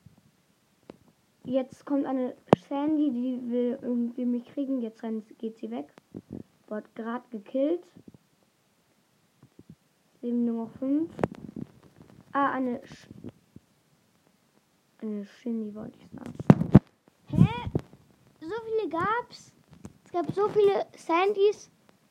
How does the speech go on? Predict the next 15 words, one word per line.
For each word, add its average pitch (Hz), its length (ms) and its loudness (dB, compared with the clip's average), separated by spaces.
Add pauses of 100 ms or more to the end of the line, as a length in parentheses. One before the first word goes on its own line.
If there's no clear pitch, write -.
(400)
Da 302 120 8
sind 339 180 10
irgendwie, 339 440 6
da 330 180 6
waren 330 120 6
irgendwie 330 320 8
drei 339 360 4
oder 285 240 4
so. 262 120 2
Und 262 160 2
ich 254 180 -8
dachte, 311 400 0
die 294 160 4
wär 302 160 2
tot. 320 560 2